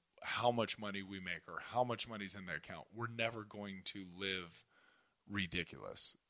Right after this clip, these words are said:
because it's not fair for them, mostly. And, and I think about this a lot. It's like,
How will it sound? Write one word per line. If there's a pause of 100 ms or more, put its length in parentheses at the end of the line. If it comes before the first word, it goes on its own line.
(120)
because (180)
it's
not
fair
for
them, (760)
mostly. (240)
And, (120)
and
I
think
about
this
a
lot.
It's
like,